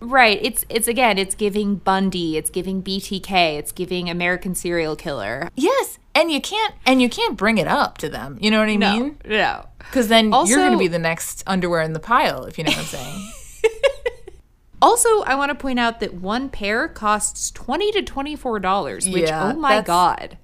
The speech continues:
Speaker 2: Yeah.
Speaker 1: And they're also, like, not cute. It looks like a swimsuit. Like, it's
Speaker 2: It
Speaker 1: not
Speaker 2: does
Speaker 1: cute
Speaker 2: look
Speaker 1: for
Speaker 2: like a swimsuit.
Speaker 1: underwear, I guess,
Speaker 2: No.
Speaker 1: is what I'm saying.
Speaker 2: No, I
Speaker 1: And
Speaker 2: mean,
Speaker 1: also
Speaker 2: the, the underwear industry has, has moved past this in terms of, like, what is cute.
Speaker 1: I, I see, like, oh, this is a good idea, but it, I, I don't know.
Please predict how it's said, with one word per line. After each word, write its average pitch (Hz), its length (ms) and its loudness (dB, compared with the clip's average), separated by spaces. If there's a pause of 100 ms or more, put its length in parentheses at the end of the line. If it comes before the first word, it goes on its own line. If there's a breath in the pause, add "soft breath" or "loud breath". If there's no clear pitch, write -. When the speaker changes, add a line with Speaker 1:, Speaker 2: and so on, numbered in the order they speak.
(160)
Speaker 2:
Yeah. 170 380 -4 (180)
Speaker 1:
And 240 200 0
they're 247 140 0
also, 240 300 0
like, 302 260 -2 (100)
not 170 540 -4
cute. 143 500 -4
It 262 60 0
looks 359 160 0
like 415 120 -2
a - 20 0
swimsuit. 196 680 -2 (280)
Like, 247 180 0
it's 262 160 2
Speaker 2:
It 370 40 2
Speaker 1:
not 392 140 2
Speaker 2:
does 180 160 4
Speaker 1:
cute 170 40 -6
Speaker 2:
look 160 80 -2
Speaker 1:
for 226 100 0
Speaker 2:
like 143 60 -2
a - 20 0 (140)
swimsuit. 175 160 -4
Speaker 1:
underwear, - 420 -10 (400)
I 180 120 -4
guess, 151 220 -2
Speaker 2:
No. - 280 -2
Speaker 1:
is 185 140 -4
what 190 120 -2
I'm 170 140 -2
saying. 202 180 -2
Speaker 2:
No, - 140 -2
I - 80 2
Speaker 1:
And 233 60 6
Speaker 2:
mean, 240 80 6
Speaker 1:
also 330 280 2
Speaker 2:
the, 220 60 2
the 202 160 -2
underwear 262 480 2
industry 175 680 -2
has, 147 480 -4 (180)
has 170 240 0
moved 160 240 -4
past 135 340 2
this - 240 -10
in 165 120 -6
terms 160 220 -6
of, 139 80 -10
like, 139 160 -6
what 143 240 -8
is - 140 -8
cute. - 320 -10 (560 soft breath)
Speaker 1:
I, - 160 2
I 240 140 6
see, 247 380 0
like, 247 240 -2
oh, 202 200 0
this 180 220 -4
is 185 100 -4
a 190 40 -8
good 175 140 -6
idea, 269 580 0
but 214 120 -2
it, 214 140 0
I, - 180 -6
I 214 160 -2
don't 190 180 -4
know. 73 220 -12